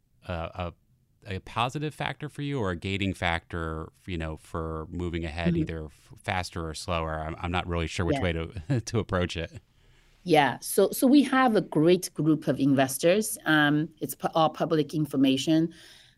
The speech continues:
Speaker 2: Um, they, they're very supportive, um, in our growth as a company. We're currently not restricted in terms of, you know, how fast we wanna grow or, uh, how big we want to grow.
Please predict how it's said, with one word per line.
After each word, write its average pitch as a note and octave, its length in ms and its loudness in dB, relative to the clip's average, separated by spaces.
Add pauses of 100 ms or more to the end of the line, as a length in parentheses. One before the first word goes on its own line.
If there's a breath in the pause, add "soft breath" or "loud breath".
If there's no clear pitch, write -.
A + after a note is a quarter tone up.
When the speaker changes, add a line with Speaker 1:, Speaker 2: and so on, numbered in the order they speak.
(120)
Speaker 2:
Um, D3 360 2
they, D3+ 180 4
they're D#3+ 140 4
very E3 420 4
supportive, E3+ 760 2 (100)
um, D3 380 2
in D3 260 2
our C#3+ 520 2 (520)
growth D3+ 420 2
as D3 160 2
a C3+ 80 2
company. E3+ 560 2 (440 soft breath)
We're E3 200 4
currently D3 420 2
not D3 320 6
restricted D3+ 840 -2 (200)
in D3+ 160 2
terms D3 420 0
of, C#3+ 240 0
you C#3+ 60 2
know, C#3 220 2
how C#3 260 -4
fast C#3 400 -4
we D3 140 0
wanna C3+ 220 2
grow D#3 380 4
or, C3+ 400 2 (480 soft breath)
uh, C#3+ 220 0
how C#3+ 240 0
big E3 260 2
we D#3 160 2
want C#3+ 260 2
to - 80 -10
grow. C#3+ 460 2